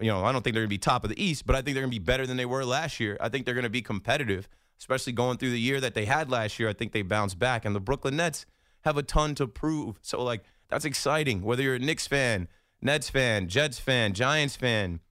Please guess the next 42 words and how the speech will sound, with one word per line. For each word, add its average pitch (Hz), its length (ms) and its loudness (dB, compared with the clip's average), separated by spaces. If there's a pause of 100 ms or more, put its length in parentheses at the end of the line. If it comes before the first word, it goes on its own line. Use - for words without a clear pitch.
(680)
a 117 80 2
Yankees 147 400 0
fan, 127 220 2
a 110 40 2
Mets 123 300 0
fan, 120 280 2
you 110 100 0
have 139 200 0
something 156 380 0
to 135 100 -4
be 127 160 -2
excited 127 460 0
about 107 300 2
right 113 220 0
now. 117 380 2 (760)
The 110 80 -4
Devils, 120 500 0
the 101 120 0
Rangers, 123 440 0
the 101 160 -2
Islanders, 131 500 0
preseason, 120 720 -4 (400)
those 151 260 2
seasons 127 380 -2
kicking 113 320 -2
off. 92 220 0
You 120 80 0
have 117 120 -4
something 165 380 -2
to 131 80 -4
be 139 280 -4
excited 147 500 0
about 120 260 2
as 110 160 0
a 104 80 -2
sports 151 400 -4
fan. 110 280 2
Multiple 123 500 0
things, 123 360 -2
I 113 120 2
would 113 160 -2
hope. 135 320 -2